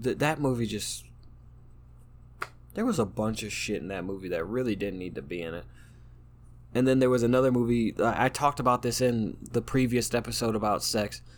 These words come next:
Um, uh, so, it was, like, some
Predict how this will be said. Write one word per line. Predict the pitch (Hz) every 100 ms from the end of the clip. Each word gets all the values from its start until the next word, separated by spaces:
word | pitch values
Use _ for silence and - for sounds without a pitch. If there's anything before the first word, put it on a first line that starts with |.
| - - - -
Um, | 107 107 101 95 95 85 - - - - - - - - - - - -
uh, | 107 101
so, | - - -
it | 127
was, | 135 127
like, | 117
some | - 117